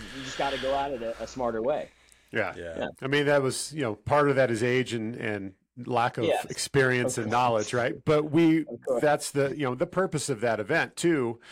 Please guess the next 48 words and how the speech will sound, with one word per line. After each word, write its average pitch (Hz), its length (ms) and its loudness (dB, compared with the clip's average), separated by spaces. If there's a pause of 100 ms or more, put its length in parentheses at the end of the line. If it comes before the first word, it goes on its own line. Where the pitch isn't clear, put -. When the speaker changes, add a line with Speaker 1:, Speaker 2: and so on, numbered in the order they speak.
(420)
Speaker 2:
By 139 200 6
the 131 180 4
end 160 140 4
of 110 120 2
it, 117 240 0
that 123 220 0
kid 135 440 2
was 113 300 0
properly 139 560 0
equipped - 540 -8 (140)
and 104 140 -4
had 113 460 0
the, 104 140 0
Speaker 1:
Mm-hmm. - 180 -10
Speaker 2:
the - 80 -6
correct 117 500 -4
knowledge 104 640 -4 (360)
for 107 100 -2
when 104 180 -4
he 110 140 -4
goes 110 220 -2
out 110 100 0
into 104 140 -10
the 104 80 -6
field. 117 320 -2
And 143 140 -2
he 151 80 2
had 160 120 2
the 139 80 -2
support 151 480 0
of - 140 -6
everybody 123 500 -4
else 117 200 -6
who 110 80 -4
was 101 120 -4
there. 120 160 -4
Like, 113 200 -4
they 160 140 4
were 170 140 4
the 127 140 0
youngest 117 560 -4
at 104 120 -6
this 123 200 -6
event 113 460 -6
by 113 200 0
far. 104 380 -2 (140)
Speaker 3:
Oh, 104 100 -8
yeah. 92 80 -10